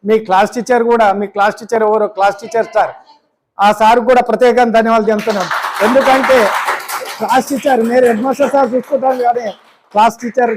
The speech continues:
చాలా ముఖ్యం. ర-, రథానికి, ఏ, రథసారథి ఎట్లనో ఈ స్కూల్ పిల్లలకు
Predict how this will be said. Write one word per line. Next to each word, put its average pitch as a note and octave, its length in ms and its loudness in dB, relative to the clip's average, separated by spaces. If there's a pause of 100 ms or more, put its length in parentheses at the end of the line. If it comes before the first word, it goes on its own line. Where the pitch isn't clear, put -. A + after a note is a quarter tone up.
(120)
చాలా G3 520 2
ముఖ్యం. F#3 380 -4 (680)
ర-, G3+ 340 4
రథానికి, A#3 500 2 (680)
ఏ, A3 40 4 (260)
రథసారథి A#3 600 2
ఎట్లనో A3 520 0 (300)
ఈ G3+ 40 -2
స్కూల్ A#3+ 360 0
పిల్లలకు A#3 680 2